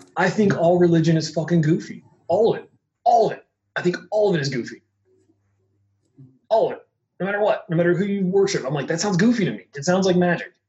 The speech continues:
Because we talked about it, like, I didn't grow up in a church. I never went to a church, really.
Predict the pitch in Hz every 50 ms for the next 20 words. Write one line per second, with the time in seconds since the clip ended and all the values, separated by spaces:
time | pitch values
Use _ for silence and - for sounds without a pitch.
0 | _ _ _ 175 175 170 170 190 202 226 233 220 - 170 139 123 120 117 113 110
1 | 113 - 131 175 196 185 151 127 135 139 151 151 - 120 107 - - - 107 -
2 | - - 123 139 151 147 147 131 117 110 127 143 143 143 143 - 131 123 117 117
3 | - 127 117 110 104 - - - - - _ _ _ _ _ _ _ - 113 127
4 | 160 160 127 101 104 113 -